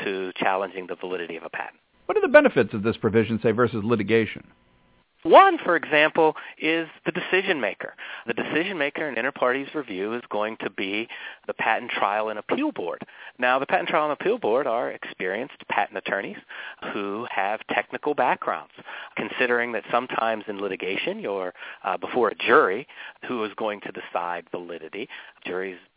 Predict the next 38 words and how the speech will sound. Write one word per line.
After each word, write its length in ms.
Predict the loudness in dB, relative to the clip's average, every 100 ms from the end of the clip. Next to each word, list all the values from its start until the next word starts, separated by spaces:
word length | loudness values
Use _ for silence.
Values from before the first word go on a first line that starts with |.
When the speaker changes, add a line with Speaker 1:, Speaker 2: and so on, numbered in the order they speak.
| -2
Speaker 1:
probably 400 | 0 2 0 -2
not 200 | -2 -4
technically 540 | -2 -2 -2 -8 -10 -6
trained 460 | -4 -2 -4 -6
and, 160 | -10 -10
and 160 | -12 -4
isn't 300 | -4 -4 -10 -8
familiar 360 | -6 -4 -2 -2
with 140 | -4 -6
patent 340 | 0 0 0 -6
law. 240 | -4 -4 -6 -12 -12 -2
Uh, 180 | 2 2
as 160 | 0 -2
a 200 | -2 2
challenger, 640 | 4 4 0 -4 -6 -6 -8 -20 -14 -6
the 160 | -2
idea 340 | -2 0 0 0
that 140 | -2
you're 160 | -4 -2
going 240 | -2 -2
to 80 | 0
have 160 | -2 -2
a 60 | -6 -12
special 600 | -20 _ 0 0 -2 -2 -6 -8
patent 440 | 2 2 2 -6 -12 -8
judge 460 | -6 -6 -6 -10 -12 -14 -4
who 160 | 2
understands 580 | 4 2 -2 0 0 -2 -6
the 160 | -2
technology 720 | -2 0 0 0 0 -4 -8
potentially 680 | -6 -4 -2 -2 -2 -4 -4 -8 -10 -2
being 240 | -2 0
your 140 | -4
decision 540 | -4 -4 -4 -4 -6 -8
maker, 400 | -8 -4 -4 -4 -8 -6
I 140 | -2 0
think 260 | 0 -4
provides 560 | 0 -2 2 2 2 -2